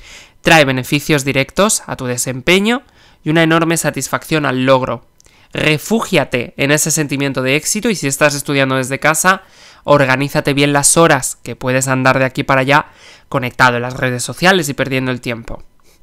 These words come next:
Y para el tema de las compatibilidades, hoy tienes un día fantástico con estos tres signos. Primer lugar, con personas del signo de Virgo,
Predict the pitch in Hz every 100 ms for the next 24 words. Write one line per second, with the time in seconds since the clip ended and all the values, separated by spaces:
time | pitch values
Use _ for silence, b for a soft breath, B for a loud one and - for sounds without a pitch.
0 | b b b - 160 170 175 185 175 175
1 | 165 180 170 165 160 160 160 156 165 165
2 | 156 156 143 143 135 139 143 131 156 170
3 | - 180 180 156 139 151 160 151 - 151
4 | 139 - 123 120 117 - b b b b
5 | - 170 180 175 170 170 175 - 139 139
6 | - 147 139 135 127 143 139 135 131 196
7 | 208 240 254